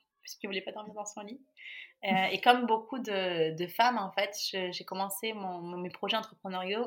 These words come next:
Speaker 1: au moment où j'avais des enfants, ce qui est un timing vachement délicat parce que, euh,
Speaker 2: Bah
Speaker 1: ben,
Speaker 2: ouais.
Speaker 1: physiquement, t'es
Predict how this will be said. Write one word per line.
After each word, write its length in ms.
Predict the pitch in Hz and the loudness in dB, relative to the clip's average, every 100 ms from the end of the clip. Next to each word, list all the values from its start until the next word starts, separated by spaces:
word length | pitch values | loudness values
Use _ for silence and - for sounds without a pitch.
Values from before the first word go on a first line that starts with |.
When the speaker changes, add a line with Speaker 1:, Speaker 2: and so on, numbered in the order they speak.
| 240 | -2
Speaker 1:
au 80 | |
moment 260 | 185 185 220 | -4 0 0
où 40 | 240 | 2
j'avais 200 | 185 175 | 0 -2
des 160 | 170 | -4
enfants, 260 | 180 - 240 - - - - _ | -6 -6 -8 -8 -20 -20 -20 _
ce 80 | - | 4
qui 80 | 214 | 6
est 40 | |
un 80 | 202 | 10
timing 380 | 214 214 262 220 | 8 8 4 4
vachement 420 | 202 - 226 214 | 4 4 0 0
délicat 560 | 196 202 220 220 262 285 _ _ | 2 0 -2 0 -2 -2 _ _
parce 260 | 202 202 - | 2 2 -2
que, 120 | 220 | 0
euh, 220 | 220 233 | 2 4
Speaker 2:
Bah 200 | 190 185 | 4 4
Speaker 1:
ben, 140 | 185 | 2
Speaker 2:
ouais. 60 | 226 | 0
Speaker 1:
physiquement, 460 | - - - 220 | -4 -12 -10 -10
t'es 80 | 233 | -10